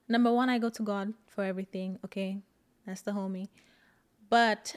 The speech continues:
outside of that and therapy, one of the things I do a lot is journaling. Journaling and, like, actual, I don't, I don't, I don't know if there's a name for it, but when I say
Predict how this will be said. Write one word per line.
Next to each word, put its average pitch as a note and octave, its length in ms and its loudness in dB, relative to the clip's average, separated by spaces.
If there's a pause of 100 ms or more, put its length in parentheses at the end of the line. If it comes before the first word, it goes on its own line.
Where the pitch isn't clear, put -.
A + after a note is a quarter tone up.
outside A#3 520 2
of A#3+ 160 -2
that G#3+ 560 0 (380)
and G3+ 600 -2 (260)
therapy, G3 680 -2
one A3+ 300 2
of C4 100 0
the C4+ 80 -2
things A#3 380 0
I G#3 100 0
do G#3 380 -4
a G3+ 100 -2
lot G3 580 -4
is G3 800 -4 (580)
journaling. B3+ 880 0 (760)
Journaling D#4 760 0
and, A#3 140 0
like, G#3+ 320 0
actual, B3 720 0
I - 100 0
don't, F#4+ 180 2
I D#4 80 4
don't, F4+ 120 0
I F4 60 0
don't A4+ 120 2
know A4 80 2
if D#4 80 -2
there's C4+ 200 2
a B3 60 2
name A3+ 260 4
for C4+ 240 -2
it, C4+ 100 -2
but A3 100 0
when A#3 100 0
I D#4+ 100 -2
say B3+ 480 0